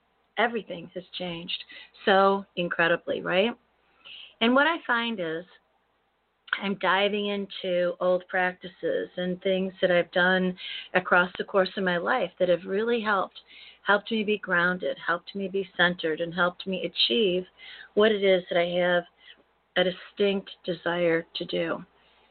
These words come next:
And part of that is about health and well-being and across many dimensions, because real health and well-being is a very holistic activity and endeavor.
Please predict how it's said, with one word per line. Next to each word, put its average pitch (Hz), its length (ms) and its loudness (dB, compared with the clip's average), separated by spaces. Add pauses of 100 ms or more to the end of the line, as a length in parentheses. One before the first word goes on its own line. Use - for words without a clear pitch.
(180)
And 185 220 4
part 226 260 4
of 214 80 2
that 170 280 2
is 180 220 0
about 165 260 2
health 175 300 2
and 196 160 -2
well-being 185 640 -2 (600)
and 185 380 4
across 180 420 2 (800)
many 185 600 0 (160)
dimensions, 175 680 0 (640)
because 190 440 2
real 214 360 2
health 180 300 -4
and 180 140 -10
well-being 170 540 -8
is 175 180 -8
a 180 60 -12
very 170 280 -4
holistic 180 800 -2 (480)
activity 165 800 -2
and 175 100 -4
endeavor. 165 580 -4